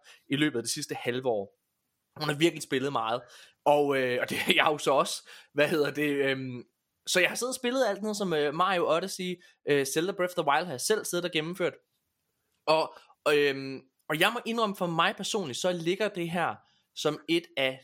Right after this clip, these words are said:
de bedste Nintendo-spil på Switch, jeg har spillet. Og det er, det er ikke, fordi jeg siger, det er det bedste spil of all time, men til Switch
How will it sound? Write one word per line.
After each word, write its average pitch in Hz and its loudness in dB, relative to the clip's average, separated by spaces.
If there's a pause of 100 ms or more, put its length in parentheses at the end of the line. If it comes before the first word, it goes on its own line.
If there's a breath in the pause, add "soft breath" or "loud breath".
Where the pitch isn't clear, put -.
(180)
de 143 -10 (320)
bedste 180 0 (120)
Nintendo-spil 120 -4 (160)
på 131 -8
Switch, - -6
jeg 67 -12
har - -18
spillet. - -16 (380 loud breath)
Og 135 -4
det 185 2
er, 196 -4 (240)
det 180 2
er 185 2
ikke, 254 -4
fordi 214 -6
jeg 196 -2
siger, 208 -2
det 190 -6
er 170 -10
det 160 -16
bedste 180 -2
spil 160 -2
of 151 -2
all 127 -4
time, 175 0
men 175 0
til 185 -2
Switch - -2